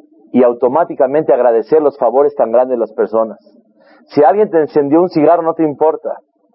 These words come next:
Si alguien te saludó, no te interesa. La persona tiende a no comprometerse con los demás.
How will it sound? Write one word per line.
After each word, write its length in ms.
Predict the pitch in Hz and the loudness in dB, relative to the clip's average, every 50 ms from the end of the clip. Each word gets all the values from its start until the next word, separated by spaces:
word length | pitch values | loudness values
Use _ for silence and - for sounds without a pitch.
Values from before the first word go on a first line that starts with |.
| _ _ _ _ - - _ _ _ | _ _ _ _ -20 -20 _ _ _
Si 140 | - 156 | -2 0
alguien 280 | 156 175 190 202 202 180 | 0 2 2 0 -2 -2
te 100 | 139 160 | -2 -4
saludó, 520 | - - 160 151 147 151 143 147 185 214 233 | 0 0 0 0 0 0 2 2 2 2 2
no 160 | 220 202 180 | 0 -2 -2
te 120 | - 170 | 0 -2
interesa. 580 | 147 139 120 135 127 123 117 107 - - - - - _ _ _ _ _ _ _ _ _ _ _ _ _ _ _ | -2 0 0 2 2 2 0 -2 -4 -10 -12 -12 -16 _ _ _ _ _ _ _ _ _ _ _ _ _ _ _
La 220 | - 131 135 135 135 | 0 2 2 2 2
persona 640 | - 143 127 123 - - 180 202 208 208 185 - - | 0 -2 -2 -2 -2 -2 0 2 2 0 0 -2 -4
tiende 640 | - 165 170 180 190 196 190 160 165 151 139 135 - - - _ _ - _ _ | -2 0 2 2 2 2 2 2 2 2 0 0 -4 -12 -20 _ _ -20 _ _
a 160 | - 127 131 127 | -4 -2 -2 -2
no 380 | 131 131 135 147 175 196 202 - | -4 -4 -2 0 0 0 0 0
comprometerse 800 | 175 170 151 123 139 135 135 131 131 131 - 160 165 156 160 156 | -2 -4 -4 -2 0 0 0 0 -2 0 0 -2 0 0 -4 -2
con 140 | - 135 | -2 0
los 140 | 127 120 113 | 0 0 0
demás. 360 | 110 123 120 135 135 131 - | 0 0 0 0 -2 -2 -4